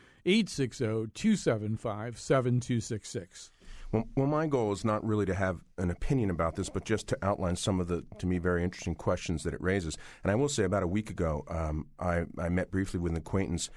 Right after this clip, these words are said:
Speaker 2: who is a huge supporter of, of uconn basketball, has been in, actually involved, uh, in various ways with the program for years, loves Kevin Ollie, um, and, and we were both enthusing about what was going on with the team.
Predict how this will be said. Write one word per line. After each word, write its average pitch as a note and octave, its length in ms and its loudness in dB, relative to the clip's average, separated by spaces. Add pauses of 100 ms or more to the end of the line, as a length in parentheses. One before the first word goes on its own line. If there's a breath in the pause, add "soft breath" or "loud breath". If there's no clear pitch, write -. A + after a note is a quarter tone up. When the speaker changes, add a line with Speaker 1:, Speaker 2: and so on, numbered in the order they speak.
(180 soft breath)
Speaker 2:
who G#2+ 140 0
is F#2+ 100 0
a - 20 0
huge C#3 640 -2
supporter F#2 520 -2
of, E2 300 -6
of E2+ 80 -6
uconn F2+ 360 0
basketball, D#2 680 -2 (220 loud breath)
has F2+ 100 -2
been F2+ 160 2
in, F2 80 0
actually F2 300 -2
involved, E2 480 0 (120)
uh, E2+ 180 -2
in E2 100 -4
various E2 280 -2
ways D#2 200 -4
with D#2 80 -8
the D#2 80 -6
program E2 280 0
for E2+ 140 -4
years, F2 260 0 (140)
loves F#2 400 0
Kevin G#2 300 0
Ollie, D#2 400 -2 (560 loud breath)
um, F#2 440 2 (120)
and, F#2+ 320 0
and F#2+ 260 2
we G#2 100 4
were G2 200 2
both F#2+ 640 -2
enthusing G2 480 0
about E2+ 240 -2
what F2 100 -4
was F2+ 80 -6
going E2+ 200 -2
on E2+ 120 -2
with E2 80 -4
the F2 80 -8
team. D3+ 260 0